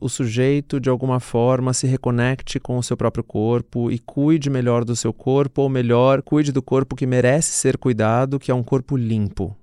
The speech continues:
porque o corpo sujo é você desmerecendo o seu próprio corpo. Tem uma lógica de privação muito grande, mas, sobretudo, tem uma lógica de higienização.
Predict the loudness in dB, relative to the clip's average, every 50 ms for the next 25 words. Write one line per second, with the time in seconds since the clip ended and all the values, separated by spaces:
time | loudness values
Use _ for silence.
0 | _ -20 -14 -8 -8 -4 -2 -2 -2 0 -2 -2 -2 -2 -6 -6 -6 -4 -2 0
1 | 2 2 2 0 0 -2 -2 -4 -2 -2 -2 0 0 -4 -2 -2 -4 -2 -2 -2
2 | -2 -2 -2 0 -2 -2 -2 -2 -2 -2 -2 -2 -4 -4 -4 -4 -6 -4 -4 -4
3 | -4 -4 -6 -8 -8 -10 -10 -12 -12 -14 -18 -20 -20 _ _ _ _ _ _ _
4 | _ -2 0 0 2 2 2 2 2 2 0 -2 -4 -4 -4 -4 -4 -2 -2 -4
5 | -2 -4 -4 -4 -4 -6 -6 -4 -4 -4 -4 -4 -4 -6 -6 -4 -4 -4 -4 -4
6 | -4 -4 -4 -4 -4 -4 -4 -4 -2 -2 -2 -2 -2 0 0 0 -2 -2 -4 -4
7 | -4 -4 -4 -4 -2 0 0 0 0 -4 _ _ _ _ _ _ _ 0 0 2
8 | 2 2 2 2 2 2 0 0 0 -2 -2 -2 -4 -4 -6 -8